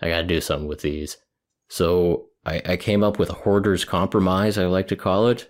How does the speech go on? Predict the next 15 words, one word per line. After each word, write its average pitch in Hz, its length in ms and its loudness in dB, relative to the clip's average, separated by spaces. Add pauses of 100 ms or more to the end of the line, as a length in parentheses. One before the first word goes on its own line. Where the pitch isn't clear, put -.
and 82 560 -2
my 76 180 -2
compromise 85 840 0
was 78 180 -2
to, 76 140 -4
I'm 76 60 -2
just 85 160 -4
gonna 85 120 0
break 85 400 -2
these 87 220 -2
down, 76 180 -2
I'm 76 60 -4
gonna 73 180 -2
compress - 640 -4
them. 71 320 -6